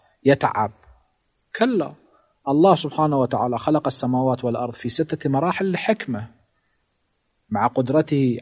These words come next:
على أن يخلق السماوات والأرض في أقل من لحظة،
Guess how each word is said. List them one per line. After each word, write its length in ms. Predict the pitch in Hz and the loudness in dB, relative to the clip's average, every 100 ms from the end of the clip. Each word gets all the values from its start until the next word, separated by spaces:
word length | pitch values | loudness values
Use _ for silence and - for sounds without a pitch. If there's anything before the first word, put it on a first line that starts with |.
| - | -4
على 160 | 120 | -2
أن 220 | 120 120 | 0 0
يخلق 480 | 123 147 - 117 113 | 2 2 2 -4 -6
السماوات 680 | - - 117 120 123 113 - | -8 -4 -2 0 0 -2 -4
والأرض 360 | 110 107 147 156 | -6 -4 -6 -6
في 240 | - 117 | -4 -4
أقل 320 | 113 143 151 | 0 2 2
من 200 | 135 120 | 2 2
لحظة، 380 | 156 - 107 101 | 2 0 -6 -8